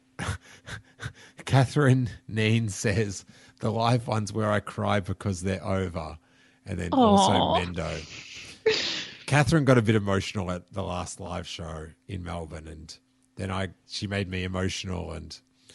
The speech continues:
Speaker 1: then Maggie laughed. She's such a trooper. But, uh, Catherine is the best.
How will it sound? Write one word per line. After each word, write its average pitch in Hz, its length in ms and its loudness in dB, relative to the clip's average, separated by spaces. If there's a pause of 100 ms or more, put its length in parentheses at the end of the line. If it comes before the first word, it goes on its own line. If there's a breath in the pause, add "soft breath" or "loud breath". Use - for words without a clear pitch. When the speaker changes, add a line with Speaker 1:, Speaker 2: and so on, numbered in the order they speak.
(680 soft breath)
Speaker 1:
then 101 180 -2
Maggie 95 320 0
laughed. 82 440 -2
She's - 260 -6
such - 240 -6
a 87 60 -8
trooper. 80 400 -8 (260)
But, 85 220 -4 (680 soft breath)
uh, 87 420 -6 (220)
Catherine 98 540 -4
is 90 400 -8 (100)
the 90 160 -10 (220)
best. - 640 -14